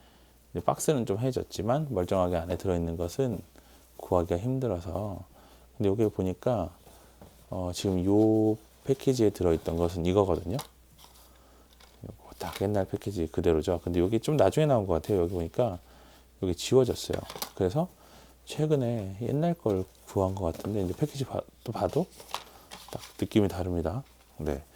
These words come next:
얘는 코팅된 종이, 얘는 코팅이 안 된 종이, 그리고 여기에 허가 번호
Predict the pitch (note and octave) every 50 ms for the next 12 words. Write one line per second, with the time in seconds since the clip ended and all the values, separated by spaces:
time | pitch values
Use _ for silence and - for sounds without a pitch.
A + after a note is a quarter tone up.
0 | - - - - - - - - - - - F#2 F2+ F#2 G2 G2+ G2+ G2+ G#2 G#2
1 | G2 - - - - - - E3 D#3 C3+ A2 G2+ F2+ E2+ D#2 D#2 E2+ E2 D2 C#2
2 | - - - - - - D#2 D2+ D#2 E2 D#2+ D#2+ D#2 D#2 D#2+ E2 E2 E2+ - -
3 | - - - - - - - - - _ - - C3 - - B2 G2+ D#2 D2 D2+
4 | D#2 E2 D#2+ D#2 D2+ - D#2 C#2+ C#2+ C2+ C#2 - - - - - - - E2 D#2
5 | D2 C#2 C2+ F2 F#2+ A#2 C#3+ D3+ - - - - - - - - - - - -
6 | - G#2+ G#2 G#2 F#2+ E2+ D#2 D2+ D#2+ F2 G#2+ B2+ C#3 D#3 E3+